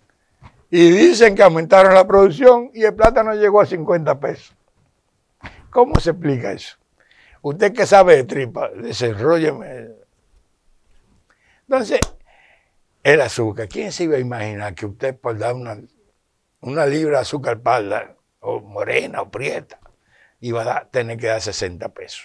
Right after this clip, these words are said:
Eso es increíble. Entonces, desaparecieron el sesenta y tres por ciento de los productores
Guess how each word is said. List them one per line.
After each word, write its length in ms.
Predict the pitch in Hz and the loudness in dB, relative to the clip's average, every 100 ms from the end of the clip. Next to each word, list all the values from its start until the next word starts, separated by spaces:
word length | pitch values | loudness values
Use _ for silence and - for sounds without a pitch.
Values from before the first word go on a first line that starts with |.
| - | -14
Eso 100 | - | -12
es 60 | 339 | -12
increíble. 840 | 120 - - - - - - _ _ _ _ _ _ _ _ _ _ _ _ _ 117 | -14 -18 -18 -18 -18 -20 -20 _ _ _ _ _ _ _ _ _ _ _ _ _ -12
Entonces, 340 | 147 160 123 _ _ | -10 -10 -12 _ _
desaparecieron 1080 | 117 127 123 - 123 117 107 196 220 196 196 _ _ _ _ _ _ _ _ _ | -10 -6 -6 -2 -4 -4 -4 -2 -2 -6 -18 _ _ _ _ _ _ _ _ _
el 160 | 131 120 | -4 -2
sesenta 440 | 113 117 110 110 | -4 -6 -8 -10
y 60 | 117 | -8
tres 220 | 139 180 | -2 -2
por 200 | 185 135 | -2 -8
ciento 360 | - 151 135 131 | -6 -8 -6 -6
de 60 | |
los 140 | 113 107 | -6 -6
productores 680 | 113 104 123 151 151 143 | -10 -8 -6 -6 -6 -16